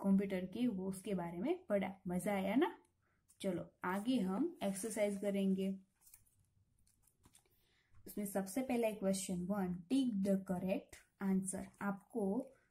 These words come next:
answer, correct answer में take करना है। सबसे पहले है computer has main parts। Computer के कितने main parts है?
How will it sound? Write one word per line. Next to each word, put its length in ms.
answer, 580
correct 340
answer 520
में 340
take 240
करना 340
है। 320
सबसे 340
पहले 560
है 220
computer 540
has 520
main 320
parts। 540
Computer 640
के 120
कितने 420
main 240
parts 380
है? 200